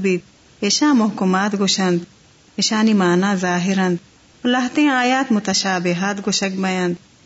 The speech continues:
ہمیں آیاتاں چی مردم زد سرپد نہ بیت،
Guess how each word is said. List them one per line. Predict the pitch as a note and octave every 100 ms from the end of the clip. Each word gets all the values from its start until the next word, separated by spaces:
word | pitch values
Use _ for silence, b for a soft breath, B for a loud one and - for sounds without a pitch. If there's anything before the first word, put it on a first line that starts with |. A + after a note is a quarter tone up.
| -
ہمیں | F#3 F#3+
آیاتاں | F#3 F#3 F#3 F3+ F#3+
چی | F#3+ G3
مردم | F3+ F3+ F3+ F#3 F3+
زد | F3 G3 G3
سرپد | - F3 E3+ F#3+
نہ | G3
بیت، | G#3+ G#3+ G3